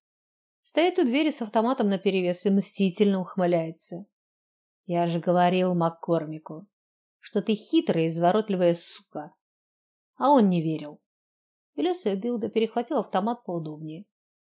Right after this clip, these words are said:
Охрану усилили только возле комнаты девчонки. Решили, что ты, этот слюнтяй, рыпаться не будете. А он у нас не слюнтяй.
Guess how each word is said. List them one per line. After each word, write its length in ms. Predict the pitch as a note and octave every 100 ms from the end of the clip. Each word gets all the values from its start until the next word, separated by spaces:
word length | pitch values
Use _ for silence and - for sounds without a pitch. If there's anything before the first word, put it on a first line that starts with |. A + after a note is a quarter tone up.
| _ _ _ _ _
Охрану 460 | C#4 C#4 E4+ E4+ E4
усилили 500 | D#4+ - D#4+ D4+ D4+
только 300 | D#4 D4 D4
возле 240 | D4 C#4+
комнаты 400 | C#4+ D4 C4+ C#4
девчонки. 500 | C#4 C#4 D#4+ G#3+ F3
Решили, 320 | F3 G#3+ F4
что 220 | F4 - E4+
ты, 200 | G4 F4
этот 220 | C4+ -
слюнтяй, 400 | C4 C4 D#4+ D4
рыпаться 380 | D#4 D4+ - D4
не 100 | D4
будете. 540 | D4+ G3 E3+ - - _ _ _ _ _ _ _ _
А 280 | D#3 D#3+ E3+
он 300 | E3+ F#3+ A3+
у 80 | A#3
нас 380 | F3 F#3 G3
не 100 | G#3
слюнтяй. 1000 | G3 E3+ E3 D#3 D#3 E3 F3+ F#3+ F#3 E3